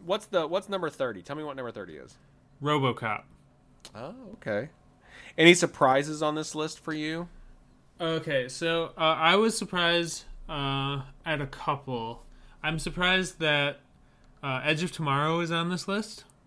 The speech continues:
Speaker 2: I consider it a great one. Like, I do consider it worthy of
Speaker 1: I
Speaker 2: being on
Speaker 1: love
Speaker 2: this
Speaker 1: that
Speaker 2: list.
Speaker 1: movie.
Speaker 2: But I wouldn't have guessed a group of nerds making a list would have thought about it.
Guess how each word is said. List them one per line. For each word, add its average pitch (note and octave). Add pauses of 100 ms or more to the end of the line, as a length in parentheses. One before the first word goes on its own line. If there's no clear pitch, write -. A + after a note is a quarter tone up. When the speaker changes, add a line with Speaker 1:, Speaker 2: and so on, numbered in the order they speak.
(140)
Speaker 2:
I F3
consider F#3
it C#3+
a C3
great C#3
one. C3+
Like, A#2
I D3
do D3+
consider C3+
it B2+
worthy C3
of C3+
Speaker 1:
I -
Speaker 2:
being C3+
on G#2
Speaker 1:
love B2+
Speaker 2:
this -
Speaker 1:
that F2
Speaker 2:
list. F#2
Speaker 1:
movie. F2 (320)
Speaker 2:
But D3+
I D3
wouldn't D#3+
have C#3+
guessed C#3 (220)
a C#3+
group C#3
of C3
nerds A#2+
making B2
a A2+
list A#2
would A#2+
have A#2
thought A#2
about A2
it. D3+